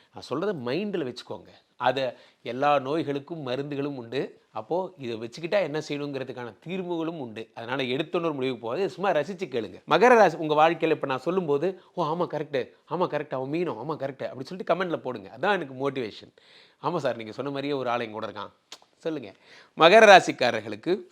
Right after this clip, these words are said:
மீனம், ரிஷபம், கன்னி இந்த மூணு பேர் கூட வச்சுக்கோங்க. ஸ்ட்ரைட்டா விஷயத்துக்கு வந்துடுறேன். யார் உங்களுக்கு பலம்? மகர ராசிக்காரர்களுக்கு மீன ராசிக்காரர்களை விட ஒரு பலம் யாரும் கிடையாது. அது இப்படி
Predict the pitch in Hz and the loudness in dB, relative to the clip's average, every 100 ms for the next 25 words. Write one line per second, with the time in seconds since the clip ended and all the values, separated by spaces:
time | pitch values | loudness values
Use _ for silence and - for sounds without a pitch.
0 | - _ _ - 139 160 190 214 190 180 | -20 _ _ -12 -6 -4 -2 -4 -2 -4
1 | 185 _ _ - 127 156 - 208 151 160 | -6 _ _ -12 -4 -4 2 0 2 0
2 | 214 - _ 156 156 156 143 - 151 143 | -2 -18 _ 0 2 -2 -6 -6 -4 -4
3 | 170 214 160 190 165 147 117 - 92 95 | -2 -2 0 0 2 0 -2 -8 -14 -14
4 | - 147 147 175 156 131 - 131 160 131 | -4 -4 0 2 0 -4 -14 -6 -6 -6
5 | 117 104 98 - 147 202 175 156 131 113 | -8 -10 -10 4 6 6 4 -2 -6 -4
6 | 131 127 - _ - 127 175 233 233 214 | -2 -2 -6 _ 0 4 6 8 8 6
7 | 196 180 165 156 147 160 156 214 220 190 | 4 4 6 4 2 -2 2 6 6 6
8 | 175 165 147 131 127 233 208 180 143 170 | 2 2 4 2 6 8 8 6 6 6
9 | 151 123 127 107 92 - _ _ _ 139 | 4 -2 -4 -10 -14 -18 _ _ _ -2
10 | 151 123 120 117 | -2 -2 -10 -10